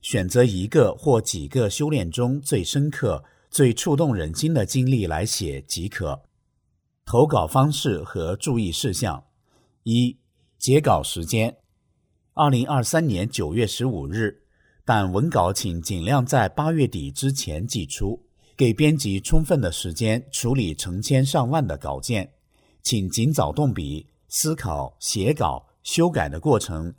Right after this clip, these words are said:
就是修炼提升的过程，给自己留足时间。二、参加者：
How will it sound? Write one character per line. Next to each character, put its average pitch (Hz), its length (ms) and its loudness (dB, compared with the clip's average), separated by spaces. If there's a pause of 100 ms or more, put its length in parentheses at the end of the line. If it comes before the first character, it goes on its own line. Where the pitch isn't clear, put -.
(240)
就 - 160 2
是 110 220 0
修 147 260 0
炼 143 240 0
提 80 240 -8
升 165 240 -2
的 110 80 2
过 82 220 -2
程， 78 340 -8 (360)
给 87 200 0
自 143 220 -2
己 78 220 -8
留 87 260 -2
足 87 220 -4
时 - 200 -8
间。 98 360 -6 (880)
二、 120 360 2 (540)
参 151 260 0
加 151 220 4
者： 78 300 -4